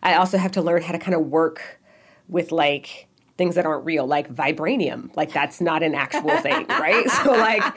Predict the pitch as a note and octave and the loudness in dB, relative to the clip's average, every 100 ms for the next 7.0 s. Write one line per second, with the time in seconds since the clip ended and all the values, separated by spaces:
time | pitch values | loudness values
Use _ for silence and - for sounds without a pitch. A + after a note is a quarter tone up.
0 | - C4+ - G3+ F#3+ A3+ - C#4 A#3+ A#3+ | -4 -4 0 0 0 -2 2 4 6 4
1 | A#3+ - C4+ D4+ D#4 F#4+ G#4 C#4 - G#3 | 2 0 2 2 2 2 2 2 2 2
2 | G3 F#3+ F#3+ G3 G#3 G3 D#3+ F#3+ F#3+ G3 | 4 2 4 6 6 4 4 4 4 0
3 | F3+ F3+ F#3 F#3+ C4+ D#3+ F3 E3 F3 F3 | 2 2 2 4 4 4 4 4 4 4
4 | F3+ C#4 F#3 F#3 F#3+ G3 G3 F3 E3+ F3 | 4 2 2 0 2 2 4 2 2 0
5 | E3+ G3 D3 C#3 - G3+ C4 D#4+ D#4+ - | 0 0 0 -4 -2 0 2 0 -2 -14
6 | - F#3+ D4 C4 F3+ F#3 B3+ B3+ G3 | -8 -2 0 0 0 2 2 4 6